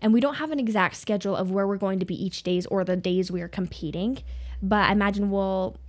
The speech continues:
compete maybe, like, the eleventh to the fourteenth, the back end of it, and then just have events and appearances leading up to it. And then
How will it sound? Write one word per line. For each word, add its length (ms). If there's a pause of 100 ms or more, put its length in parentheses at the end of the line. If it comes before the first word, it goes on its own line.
(120)
compete 320
maybe, 160
like, 160
the 80
eleventh 260
to 80
the 80
fourteenth, 340
the 60
back 280
end 140
of 80
it, 80
and 120
then 100
just 160
have 200
events 320
and 100
appearances 640
leading 300
up 160
to 160
it. 240
And 220
then 280